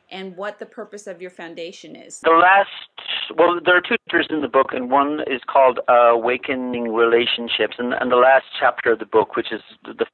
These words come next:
Speaker 2: fifth side of Awakening, but it, it basically speaks about something that we call conscious service. Now, conscious service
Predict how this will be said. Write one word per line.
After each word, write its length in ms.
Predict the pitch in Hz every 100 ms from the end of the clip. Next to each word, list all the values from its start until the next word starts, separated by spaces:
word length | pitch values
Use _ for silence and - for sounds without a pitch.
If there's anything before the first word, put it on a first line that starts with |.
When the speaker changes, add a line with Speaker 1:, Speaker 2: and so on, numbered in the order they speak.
| -
Speaker 2:
fifth 220 | 123 113
side 140 | 123 113
of 160 | 110 110
Awakening, 400 | 117 113 117 107
but 100 | 113
it, 100 | 120 139
it 100 | 147
basically 460 | 175 180 160 143 -
speaks 280 | - - -
about 400 | 135 123 123 - -
something 240 | - 143 147
that 280 | 120 117 123
we 100 | 127
call 280 | - 131 117
conscious 480 | - 147 147 - 139 - - - -
service. 300 | 131 107 - - - _ _ - - - - 143
Now, 240 | 139 139 _
conscious 220 | - 139 - -
service 380 | 180 165 131